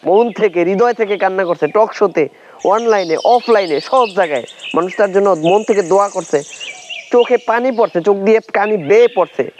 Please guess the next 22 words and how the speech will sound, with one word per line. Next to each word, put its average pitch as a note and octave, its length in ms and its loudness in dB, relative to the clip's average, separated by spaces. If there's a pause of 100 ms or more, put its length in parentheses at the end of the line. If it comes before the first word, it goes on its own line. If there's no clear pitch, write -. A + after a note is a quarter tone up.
(160)
মানুষকে G#3+ 300 -2
দেখিয়ে B3 400 4
হোক, A#3 300 0 (200)
না G3 140 0
দেখিয়ে G#3+ 400 2
হোক, E3+ 260 0 (580)
যেভাবেই B3 440 2
হোক, G3 160 2 (220)
আল্লাহর G#3 340 2
জন্য G3 360 0
যদি F#3 160 0
কাঁদেন, G3 300 2
চোখ G#3+ 180 2
দিয়ে G3 240 2
যদি G3 280 -2
পানি A#3+ 300 0
পড়ে F3+ 240 0 (440)
আল্লাহর F#3 520 2
জন্য, E3 340 2 (640)
আল্লাহকে G#3+ 600 2
স্মরণ G3 300 0
করে, F3 200 2